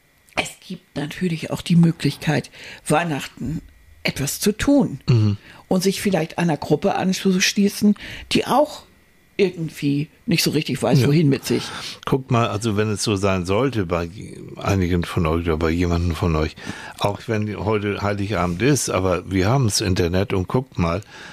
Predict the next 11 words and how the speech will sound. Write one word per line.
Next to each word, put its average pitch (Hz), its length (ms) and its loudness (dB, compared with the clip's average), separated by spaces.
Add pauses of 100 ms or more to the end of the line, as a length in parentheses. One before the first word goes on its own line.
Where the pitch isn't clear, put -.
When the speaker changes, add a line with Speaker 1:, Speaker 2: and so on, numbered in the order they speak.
(200)
Speaker 2:
äh, 117 40 4 (380)
alternative 101 800 0
Weihnachten 101 560 -2
bei 92 80 0
euch 92 280 0
in 101 80 2
der 87 120 2
Nähe, 98 200 2
da 90 120 2
gibt's 127 240 -4
immer. 110 320 2